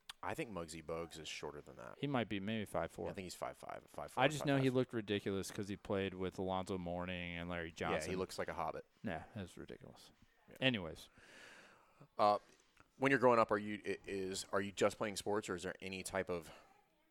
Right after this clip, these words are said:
Speaker 1: training involved with any of this? You're just like, "Uh, here's a basketball. We're gonna, we're gonna jam."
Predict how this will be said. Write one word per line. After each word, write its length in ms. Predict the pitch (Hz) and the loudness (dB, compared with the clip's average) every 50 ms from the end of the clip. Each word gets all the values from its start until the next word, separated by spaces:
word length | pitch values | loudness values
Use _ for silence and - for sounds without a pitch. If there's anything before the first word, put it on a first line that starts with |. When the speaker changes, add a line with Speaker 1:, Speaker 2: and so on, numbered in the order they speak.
| _ _ _ _ | _ _ _ _
Speaker 1:
training 460 | - - - 107 92 85 80 80 82 82 - _ _ _ - | -10 -6 -4 -4 -4 -4 -6 -8 -12 -14 -18 _ _ _ -6
involved 400 | 98 90 85 87 82 82 82 - | -6 -4 0 0 0 0 -2 -4
with 140 | 90 87 - | -6 -6 -6
any 140 | 85 80 78 | -6 -8 -8
of 100 | 76 76 | -8 -6
this? 260 | 80 78 82 - - | -6 -6 -6 -4 -4
You're 60 | 98 90 | -4 -4
just 140 | 90 - | -2 -2
like, 140 | 95 90 - - | -2 -2 -2 0
"Uh, 180 | 87 87 87 85 | 0 0 0 0
here's 180 | 92 90 82 | -2 -4 -6
a 40 | 85 | -6
basketball. 460 | 80 80 82 - - - 82 78 76 | -6 -6 -6 -4 -4 -4 -2 -2 -2
We're 140 | 78 80 78 | -4 -6 -8
gonna, 220 | 80 78 73 62 55 - | -8 -8 -8 -8 -8 -10
we're 100 | 80 80 | -10 -10
gonna 100 | 80 78 | -10 -10
jam." 280 | 78 80 76 69 78 | -8 -8 -8 -8 -8